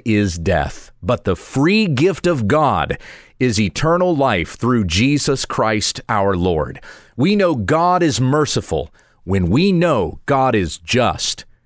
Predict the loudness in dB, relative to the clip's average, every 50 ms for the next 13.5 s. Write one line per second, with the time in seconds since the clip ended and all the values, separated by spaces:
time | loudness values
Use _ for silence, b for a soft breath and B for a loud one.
0 | _ _ -4 -4 -2 0 0 0 0 2 2 2 2 2 4 2 2 2 2 2
1 | 2 2 2 0 0 0 2 2 2 2 2 0 0 0 0 0 0 0 -2 -2
2 | -2 -2 0 0 0 0 2 2 0 0 0 0 0 2 2 2 2 2 2 2
3 | 0 0 0 0 0 0 0 0 2 0 0 0 0 2 2 0 0 -2 -4 -4
4 | -6 B B B B B -2 0 0 2 2 2 2 0 0 0 0 2 2 2
5 | 0 0 0 0 0 0 0 0 0 0 0 0 0 0 0 0 0 0 0 0
6 | 0 0 0 2 2 0 0 0 0 0 2 2 2 2 2 2 2 2 2 2
7 | 0 0 2 2 4 4 2 2 0 -4 -4 -4 -2 -2 0 0 0 0 0 0
8 | 2 2 2 2 2 0 0 0 0 0 0 -2 -2 -2 -2 -2 0 0 0 0
9 | 0 -2 -2 B B B B B B B -2 0 0 0 0 0 2 2 0 0
10 | 2 2 2 2 2 0 0 2 2 2 2 0 0 0 0 0 0 2 2 2
11 | 2 2 2 0 0 -2 0 0 0 0 0 0 0 2 2 2 2 0 0 -2
12 | -2 -2 0 0 0 0 2 2 2 2 2 2 2 2 0 0 0 0 0 0
13 | 0 -2 0 0 2 0 0 0 -2